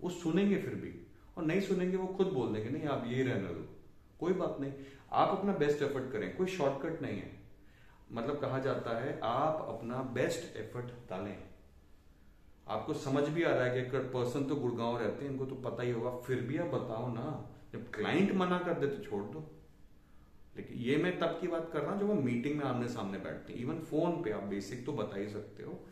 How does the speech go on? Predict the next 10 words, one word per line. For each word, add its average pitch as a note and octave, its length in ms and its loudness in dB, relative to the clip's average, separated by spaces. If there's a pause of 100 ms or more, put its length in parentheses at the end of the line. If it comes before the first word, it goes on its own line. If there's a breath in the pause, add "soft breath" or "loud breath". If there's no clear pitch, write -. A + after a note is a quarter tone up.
(420 loud breath)
तो C3 60 -6 (580)
गोल्फ A2+ 340 2
कोर्स D#3 260 4
रोड, F3+ 200 0
गोल्फ G#2 320 6
कोर्स C3 180 -2
एक्सटेंशन A2+ 520 -2
रोड, D#3 300 -4
तीसरी F3+ 320 2
रोड - 440 0